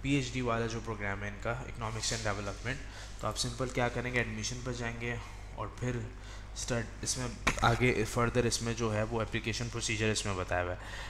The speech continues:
लेकिन चलें खैर मैं और आपको easy करके बताता हूँ कि क्या है क्या नहीं करना। तो simple आप Laura मैजिस्ट्राले पर चले गए, Laura मैजिस्ट्राले पर जाने के बाद आपने ये सारा लिखा हुआ है यहाँ पर।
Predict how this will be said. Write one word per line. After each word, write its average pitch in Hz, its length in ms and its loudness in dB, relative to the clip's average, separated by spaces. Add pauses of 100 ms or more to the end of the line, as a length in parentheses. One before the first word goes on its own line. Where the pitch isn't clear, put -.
(140)
लेकिन 117 220 2
चलें 120 280 4
खैर 120 220 6
मैं 110 340 2 (260)
और 107 300 0
आपको 104 300 2
easy 107 220 -2
करके 104 240 0
बताता 92 420 -2
हूँ 104 100 -4 (640)
कि 101 80 -2
क्या 98 260 2
है 98 160 0
क्या 95 300 -2
नहीं 95 160 -4
करना। 98 300 -2 (400)
तो 107 160 0
simple 123 400 2
आप 117 160 4
Laura 113 260 2
मैजिस्ट्राले 107 500 0
पर 104 160 -4
चले 113 300 0
गए, 147 200 2 (500)
Laura 110 280 4
मैजिस्ट्राले 107 580 0
पर 104 160 -2
जाने 101 300 0
के 98 120 -4
बाद 127 480 4 (260)
आपने 110 400 0
ये 107 200 0
सारा 104 480 4
लिखा 107 220 0
हुआ 104 160 2
है 104 80 2
यहाँ 98 180 0
पर। 104 240 -4